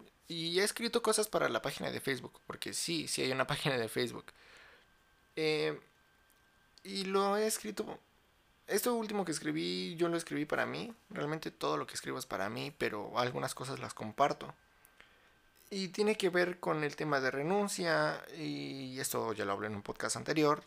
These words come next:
si quieren pueden escucharlo. <clears throat> Pero tal vez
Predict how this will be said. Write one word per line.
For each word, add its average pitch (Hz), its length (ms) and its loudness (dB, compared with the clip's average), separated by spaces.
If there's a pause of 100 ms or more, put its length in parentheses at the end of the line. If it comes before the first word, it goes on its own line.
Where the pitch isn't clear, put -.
si - 80 -12
quieren 110 280 -6
pueden 110 280 -2
escucharlo. 170 600 2 (1400)
<clears throat> - 400 2 (1000)
Pero 180 420 6 (100)
tal 208 160 6
vez 240 240 2